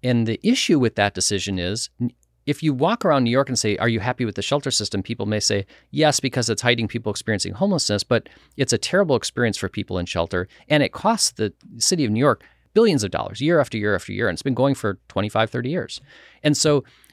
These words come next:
what I say to people in Seattle and San Francisco and L A is, "Be careful what you ask for. Is that really what you want?" Is, is kind of replicating the Boston, New York model on the, on the West Coast.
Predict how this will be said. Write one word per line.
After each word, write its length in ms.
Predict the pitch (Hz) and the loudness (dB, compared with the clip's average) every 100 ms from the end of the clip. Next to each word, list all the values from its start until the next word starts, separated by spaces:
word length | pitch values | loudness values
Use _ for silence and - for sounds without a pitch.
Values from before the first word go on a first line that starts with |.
| - | 0
what 140 | 160 | 4
I 60 | 151 | 4
say 160 | - | 2
to 60 | 202 | 0
people 260 | 165 135 123 | 0 -2 0
in 60 | |
Seattle 320 | - 113 117 | 0 0 0
and 80 | 113 | 0
San 120 | 104 | -2
Francisco 360 | 92 - 131 107 | -6 -6 -4 -2
and 100 | 95 | 0
L 140 | 90 | 0
A 140 | 214 190 | 0 2
is, 180 | 104 - - | 0 -2 -6
"Be 80 | |
careful 380 | 120 240 277 254 | -2 0 2 4
what 200 | 120 - | 4 2
you 160 | 90 85 | -2 0
ask 300 | 131 226 - | 0 -2 -6
for. 360 | - - - - _ _ _ _ | -8 -12 -12 -16 _ _ _ _
Is 100 | 127 | -2
that 160 | 160 165 | 2 2
really 320 | 131 165 175 | 2 2 4
what 220 | 143 135 | 2 0
you 80 | 127 | -2
want?" 400 | 107 139 92 - | -2 -2 -2 -2
Is, 180 | 110 95 | -2 -2
is 180 | - 107 | -2 -4
kind 160 | 120 | -2
of 100 | 107 | -2
replicating 720 | 104 123 - 117 - 107 104 | 2 0 0 -6 -2 -2 0
the 80 | 98 | -2
Boston, 440 | 92 104 98 - 101 | 0 0 0 -4 -4
New 80 | |
York 240 | 101 92 - | -2 -4 -2
model 300 | 104 110 98 | -2 0 0
on 120 | 98 | -2
the, 100 | 92 | -6
on 120 | 98 | -6
the 60 | 95 | -4
West 260 | 92 - | -4 -6
Coast. 400 | - 170 - - | -4 -4 -4 -10